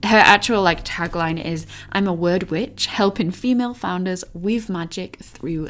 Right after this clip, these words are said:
their copy." So she's now helping other business, female business coaches. So another girl who I spoke to called Emily, she left teaching four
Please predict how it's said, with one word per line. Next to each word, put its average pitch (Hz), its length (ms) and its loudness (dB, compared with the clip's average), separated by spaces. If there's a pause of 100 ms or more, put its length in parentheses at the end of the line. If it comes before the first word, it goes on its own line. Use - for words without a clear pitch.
their 147 160 -8
copy." - 560 -10 (200)
So 151 180 -6
she's 175 240 -4
now 165 120 -4
helping 156 460 -6
other 139 140 -8
business, 147 580 -8 (380)
female 185 300 0
business 151 280 -6
coaches. - 480 -10 (1900)
So 233 400 0
another 285 640 6 (240)
girl 196 500 4
who 202 200 -2
I 196 100 -4
spoke 180 360 -2
to 190 120 -8
called 202 260 -8 (160)
Emily, 160 460 -2
she 226 300 -2
left 208 420 -6
teaching 220 440 -4
four 254 760 -6